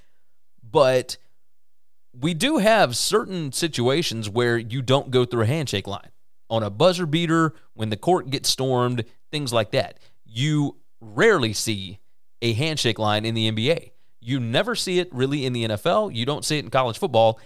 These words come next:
It's just, if you want to shake hands with somebody from the opposing team, you can. I kinda think that that's the direction that we should go. Now, Michigan State head coach Tom Izzo said that if you get rid of the handshake line, it's just a farce.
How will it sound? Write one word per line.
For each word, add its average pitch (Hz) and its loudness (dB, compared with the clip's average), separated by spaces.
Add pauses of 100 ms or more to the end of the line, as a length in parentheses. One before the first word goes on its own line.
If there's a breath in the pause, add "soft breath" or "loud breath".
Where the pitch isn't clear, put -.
(160 soft breath)
It's 117 -4
just, - -2
if 120 -4
you 113 -2
want 117 -2
to 127 -2
shake 113 0
hands 120 -4
with 104 -10
somebody 117 2
from 117 -4
the 110 0
opposing 107 -2
team, 175 -4
you 165 -6
can. - -4 (1200)
I 123 -2
kinda 262 2
think 147 -2
that 117 -2
that's 139 -4
the 135 -2
direction 120 2
that 117 0
we 113 0
should 120 -2
go. 147 -2
Now, 117 -2
Michigan 190 -2
State 170 0
head 135 0
coach 127 -2
Tom 117 2
Izzo 156 0
said 113 0
that 110 -2
if 101 -4
you 110 -6
get 143 -2
rid 143 -2
of 131 -2
the 113 -2
handshake 113 -2
line, 110 0
it's 104 -8
just 104 -8
a - -12
farce. 143 0